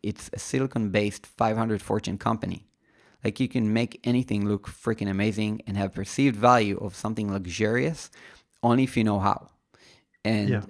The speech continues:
Speaker 1: and knowing how, the secrets to that is in a series of, um, a series of principles that I call design triggers. And, um,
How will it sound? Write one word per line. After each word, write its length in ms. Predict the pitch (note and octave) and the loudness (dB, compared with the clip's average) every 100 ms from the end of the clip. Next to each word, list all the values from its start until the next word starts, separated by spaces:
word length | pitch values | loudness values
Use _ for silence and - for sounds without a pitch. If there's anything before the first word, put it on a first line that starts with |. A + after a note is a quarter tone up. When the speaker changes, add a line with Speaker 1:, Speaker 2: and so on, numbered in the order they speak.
| - _ _ - | -16 _ _ -4
Speaker 1:
and 140 | A2 | 0
knowing 240 | A#2 D3+ C3+ | 2 4 4
how, 380 | D3 A#2+ G2+ F#2 | 4 2 -2 -6
the 80 | G#2 | -8
secrets 420 | - B2 B2 - | -6 -6 -8 -6
to 120 | G#2 | -4
that 440 | G2+ G2 F#2 - _ - | 0 0 -2 -8 _ -6
is 500 | G#2 G2 F#2 F#2 - | -4 -4 -6 -12 -10
in 440 | G2+ G2 F#2 F#2 - - | -6 -4 -6 -8 -14 -16
a 80 | |
series 720 | G2 - B2+ A#2+ A#2 A2 G2 - | -12 -4 0 2 2 2 -2 -8
of, 500 | - G2+ G2 F#2 F#2+ _ _ _ _ _ - | -6 -2 -2 -6 -12 _ _ _ _ _ -2
um, 460 | G#2+ F#2+ F2+ F2+ F#2 - _ _ _ - _ - | 0 0 -4 -6 -12 -20 _ _ _ -20 _ -12
a 40 | |
series 280 | - C#3 G2+ | 0 2 2
of 140 | F#2+ | -4
principles 720 | - E3+ - - - - - - _ _ _ _ _ _ _ _ _ - | -2 -2 -2 -6 -6 -6 -16 -20 _ _ _ _ _ _ _ _ _ -6
that 180 | A2 G#2 | 0 2
I 120 | G#2+ | 2
call 140 | A2 G2 | 0 -4
design 280 | G2 A2 | -2 0
triggers. 400 | G#2+ G#2 F#2 F#2 | 0 -2 -4 -4
And, 420 | F2 G2+ G2 F#2+ - | -4 -2 -2 -2 -4
um, 500 | - F#2+ F#2+ F#2 | -4 -2 -2 -4